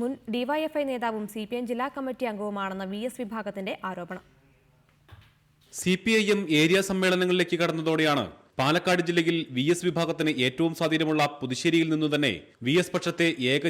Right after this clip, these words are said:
Speaker 2: ജില്ലാ സെക്രട്ടേറിയറ്റ് അംഗമായ എ പ്രഭാകരനെതിരെ ഗുരുതരമായ പരാതി ഉയർന്നത്. സി ഐ ടി യു ജില്ലാ പ്രസിഡന്റ് കൂടിയായ പ്രഭാകരൻ കഞ്ചിക്കോട്ടിലെ വ്യവസായ സ്ഥാപനങ്ങളിലെ തൊഴിൽ നിയമനങ്ങളിൽ ഇടപെട്ടും അനധികൃത ഇടപാടുകൾ നടത്തിയും മറ്റും ലക്ഷങ്ങൾ സമ്പാദിച്ചതായാണ് ആരോപണം. പുതുശ്ശേരി ഗ്രാമപഞ്ചായത്ത് അംഗം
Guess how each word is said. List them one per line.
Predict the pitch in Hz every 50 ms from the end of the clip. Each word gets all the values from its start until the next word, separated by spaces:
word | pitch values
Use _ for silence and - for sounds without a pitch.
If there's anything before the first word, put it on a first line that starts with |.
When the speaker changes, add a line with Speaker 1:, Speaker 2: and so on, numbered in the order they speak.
| 147 131
Speaker 2:
ജില്ലാ | 135 139 147 165 165 -
സെക്രട്ടേറിയറ്റ് | 170 170 165 156 170 160 147 160
അംഗമായ | 156 156 156 156 151 151 147 143 135 - 117 120
എ | 139 156 151
പ്രഭാകരനെതിരെ | - 151 143 156 151 147 147 147 143 143 143 143 143 139 - 110 110
ഗുരുതരമായ | 120 127 143 160 156 151 147 139 135 131 117 - -
പരാതി | 117 113 120 135 139 135 117 101 107
ഉയർന്നത്. | 107 107 110 113 113 127 139 139 - - - _ _ _ _ - -
സി | - 165 180 190
ഐ | 208 202 202
ടി | 208
യു | 208 190 156
ജില്ലാ | 160 151 170 190 196 190
പ്രസിഡന്റ് | 190 - 202 190 196 196 185
കൂടിയായ | 196 190 190 185 185 185 180 175 175
പ്രഭാകരൻ | - 139 131 160 170 170 180 175 170 170 - -
കഞ്ചിക്കോട്ടിലെ | 135 135 143 151 180 175 185 175 170 180 175 170 165 139
വ്യവസായ | 139 131 143 139 180 175 180 175 175
സ്ഥാപനങ്ങളിലെ | - 175 170 175 170 170 170 165 165 165 160 - -
തൊഴിൽ | 139 143 160 175 170
നിയമനങ്ങളിൽ | 175 170 170 170 170 170 170 170 151 151 160
ഇടപെട്ടും | 160 156 160 - - 139 110 87 - - _ _ _ _ - 135
അനധികൃത | 156 170 185 180 190 180 185 180 - 147
ഇടപാടുകൾ | 139 151 156 175 180 185 175 185 180 180
നടത്തിയും | 170 175 - 175 170 170 165
മറ്റും | 160 - 160 156 - 135 131
ലക്ഷങ്ങൾ | 123 - - 180 175 175 175 170 180
സമ്പാദിച്ചതായാണ് | 170 165 170 165 160 160 - 151 165 151 151 139 127 110 90 104
ആരോപണം. | 113 117 120 107 131 147 165 - - - _ _ _ _ _ -
പുതുശ്ശേരി | 139 156 165 - 202 190 180 190 170 151
ഗ്രാമപഞ്ചായത്ത് | 151 143 151 170 165 190 180 170 180 180 180 180 175
അംഗം | 170 175 165